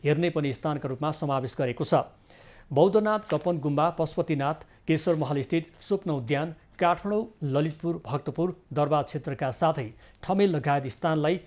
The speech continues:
दर्शनीय स्थलका रूपमा उक्त साइटले चित्रण गरेको छ।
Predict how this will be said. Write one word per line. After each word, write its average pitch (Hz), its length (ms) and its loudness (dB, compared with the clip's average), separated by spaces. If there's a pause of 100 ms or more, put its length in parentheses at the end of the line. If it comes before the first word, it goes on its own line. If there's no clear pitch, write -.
(180)
दर्शनीय 156 560 0
स्थलका 151 380 -2
रूपमा 139 260 -2 (340)
उक्त 165 240 -4
साइटले 143 560 -2 (180)
चित्रण 151 320 -2
गरेको 120 280 -4
छ। 123 100 -6